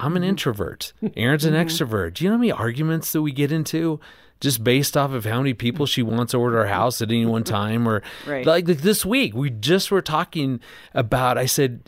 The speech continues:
Speaker 1: "I'm noticing that every day we are with someone new.
Speaker 2: Mm-hmm.
Speaker 1: Like, can we have at least one of those days back?"
Speaker 2: <laughs>
Speaker 1: And remember, both of us have to matter.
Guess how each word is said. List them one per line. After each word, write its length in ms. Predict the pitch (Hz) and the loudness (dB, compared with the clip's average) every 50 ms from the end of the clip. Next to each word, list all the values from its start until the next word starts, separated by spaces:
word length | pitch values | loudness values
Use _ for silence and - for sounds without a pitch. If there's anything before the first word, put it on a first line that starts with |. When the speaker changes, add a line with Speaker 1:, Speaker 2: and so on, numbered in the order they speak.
| - - - | -14 -8 -4
Speaker 1:
"I'm 200 | 143 170 165 147 | -2 -2 0 0
noticing 460 | 151 165 185 202 190 - - 135 117 | 2 2 2 2 0 0 0 0 2
that 120 | 110 110 - | 0 0 0
every 340 | - 104 127 120 139 139 | 0 -2 -2 0 -2 -4
day 500 | 123 107 127 120 107 87 62 64 101 - - - - _ _ _ _ - | -2 0 2 2 2 0 -2 -4 -8 -12 -16 -20 -20 _ _ _ _ -8
we 440 | - 95 98 101 104 113 117 117 117 | -6 -4 -4 -2 0 2 4 4 4
are 120 | 113 110 | 4 2
with 220 | 107 104 113 110 - | 2 0 0 -2 -2
someone 420 | - - 110 101 101 98 95 95 | -2 -2 -2 -2 -4 -4 -4 -6
new. 220 | 95 98 92 80 | -6 -6 -6 -6
Speaker 2:
Mm-hmm. 500 | - - - 196 180 160 - 175 160 151 151 - - | -8 -8 -6 -4 -4 -4 -4 -6 -8 -8 -8 -6 -4
Speaker 1:
Like, 160 | 127 127 - | -4 -4 -2
can 260 | - 143 135 135 135 | 0 0 0 0 2
we 220 | 131 127 143 170 185 | 0 0 0 2 2
have 200 | 196 208 202 208 | 2 2 2 2
at 120 | 151 139 | 2 2
least 200 | 143 147 - - | 0 0 0 -2
one 240 | 113 107 98 107 117 | -2 -2 -2 0 0
of 60 | 127 | 0
those 200 | 127 135 135 123 | 2 2 2 2
days 260 | 120 117 117 123 127 | 0 0 0 0 0
back?" 360 | 123 120 123 135 139 131 - 208 208 | 0 0 0 0 -2 -4 -4 -8 -8
Speaker 2:
<laughs> 40 | - - - 196 - - - - - _ - | -8 -8 -10 -12 -12 -12 -14 -20 -20 _ -2
Speaker 1:
And 300 | - 139 131 127 123 131 | 0 2 4 4 2 2
remember, 260 | 131 151 180 180 143 | 2 0 0 2 0
both 260 | 107 95 110 107 113 - | 0 0 0 0 0 0
of 100 | 139 135 | 0 0
us 120 | 139 131 | 0 0
have 180 | - 139 139 - | 0 -2 -2 -2
to 80 | - 127 | -2 -2
matter. 560 | 120 117 120 143 165 165 - 98 101 98 | 0 0 0 0 0 0 0 0 -2 -2